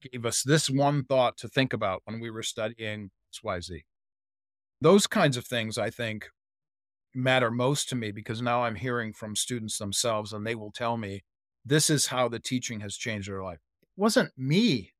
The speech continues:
necessarily, though I was the instrument being used. It was the Holy Spirit through the scriptures and through all of life itself that God has made and created that allowed these kinds of things to happen. So ultimately, the outcome is to get students to own it. We can talk about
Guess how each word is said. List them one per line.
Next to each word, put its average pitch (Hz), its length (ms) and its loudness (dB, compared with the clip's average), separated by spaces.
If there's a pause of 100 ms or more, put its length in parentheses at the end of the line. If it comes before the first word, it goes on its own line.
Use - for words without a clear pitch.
necessarily, 120 760 0
though 120 200 -2
I 120 100 2
was 117 180 -2
the 117 140 -8
instrument 120 560 -2
being 110 400 -6
used. 110 240 -2
It 156 60 -2
was 151 140 -2
the 143 80 -2
Holy 135 220 -2
Spirit 160 400 -2 (300)
through 127 160 -6
the 110 60 -8
scriptures 113 720 -2 (480)
and 113 180 -6
through 110 360 -6
all 110 180 -2
of 107 100 -10
life 107 300 -6
itself 117 520 2
that - 140 -20
God 107 200 -2
has - 180 -10
made 110 260 -4
and 101 120 -10
created 120 500 -2
that 107 140 -6
allowed 107 360 -4
these 107 400 -4
kinds 98 240 -4
of 98 100 -14
things 95 300 -8
to 90 80 -10
happen. 95 460 -10 (920)
So 131 360 4
ultimately, 156 520 4
the 139 140 4
outcome 143 480 2
is - 360 -2
to 131 80 -10
get 120 160 -2
students 131 420 -2
to - 120 -6
own 123 260 -6
it. 175 60 -6 (120)
We 127 140 -4
can 123 100 -6
talk 117 260 -2
about 110 200 -10